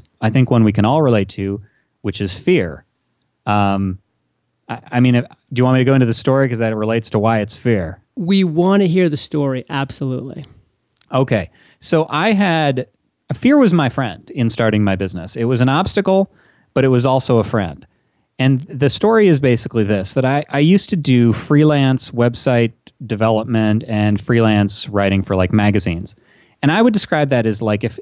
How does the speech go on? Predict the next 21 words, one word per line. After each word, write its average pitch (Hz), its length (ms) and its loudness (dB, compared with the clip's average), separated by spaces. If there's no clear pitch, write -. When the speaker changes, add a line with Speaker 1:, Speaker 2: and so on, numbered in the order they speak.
Speaker 1:
if 120 220 -4
one 143 480 2
is 165 160 4
a 139 80 2
level 120 320 2
where 113 140 2
you, 110 140 0
like, 104 180 -2
wanna 101 340 -4
kill 196 240 0
yourself 117 460 2
in 110 80 -2
your 104 120 0
life 98 300 -2
and 95 160 -6
ten 147 220 0
is 123 140 2
just - 260 -4
ecstatic, 123 760 -2
ignited, 120 560 2
right? 120 320 -2